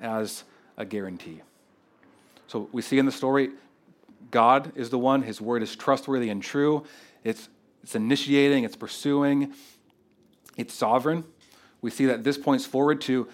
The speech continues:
the anointing of the greatest king, the ultimate king, Jesus, and the outpouring of his Spirit that would transform all of his people. And lastly, we want to look at what exhortation or admonition does this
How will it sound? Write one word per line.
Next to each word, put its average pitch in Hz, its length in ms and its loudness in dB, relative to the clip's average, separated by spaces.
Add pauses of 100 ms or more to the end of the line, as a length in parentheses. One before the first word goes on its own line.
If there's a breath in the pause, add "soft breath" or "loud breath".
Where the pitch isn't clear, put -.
(120)
the 120 80 0
anointing 127 420 2
of 113 200 -4
the 127 60 -4
greatest 120 380 0
king, 151 240 0
the 120 80 2
ultimate 123 400 -2
king, 127 260 0
Jesus, 131 540 0 (240 loud breath)
and 117 160 -2
the 117 100 -2
outpouring 131 440 2
of 110 100 -2
his 120 100 -6
Spirit 131 380 0
that 123 140 -4
would 117 100 -6
transform 127 500 0
all 120 220 2
of 135 60 0
his 143 100 -4
people. 160 420 -6 (800 soft breath)
And 123 100 0
lastly, 139 360 4
we 131 60 6
want 127 180 2
to 120 80 0
look 127 160 0
at 123 100 2
what 135 260 2
exhortation 135 640 0
or 110 120 0
admonition 113 560 -2
does 104 180 -4
this 104 280 -8